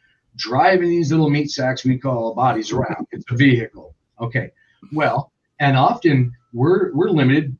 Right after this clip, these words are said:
perceiving this reality from our five senses, sight, taste, touch, smell, sound. We walk in a room. If you don't see it, taste it, smell it, feel it, whatever, it's not a thing.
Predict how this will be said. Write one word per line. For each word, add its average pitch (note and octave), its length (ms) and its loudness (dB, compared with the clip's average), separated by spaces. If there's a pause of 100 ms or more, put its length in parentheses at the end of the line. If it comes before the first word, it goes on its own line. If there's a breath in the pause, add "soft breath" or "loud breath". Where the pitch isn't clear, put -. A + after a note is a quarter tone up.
(120)
perceiving C3+ 560 -2
this C3 220 -2
reality C#3+ 500 -2
from B2 240 -4
our B2 140 -2
five C3 360 -8
senses, - 600 -6
sight, D3 320 -8
taste, C3 320 -6
touch, B2 220 -10
smell, D#3 140 -8
sound. G3 280 -6
We A#2 80 0
walk C3+ 260 0
in E3+ 80 0
a F3 60 -2
room. C#3 320 0
If A2 240 -8
you B2+ 120 2
don't E3+ 160 -2
see E3+ 260 2
it, E3+ 100 -6
taste D#3+ 260 -4
it, B2+ 60 -12
smell E3 260 -8
it, - 60 -12
feel E3+ 180 0
it, C3 60 -6
whatever, B2+ 480 -2 (300)
it's C3 180 -10
not C3 200 2
a A2 60 -8
thing. - 340 -6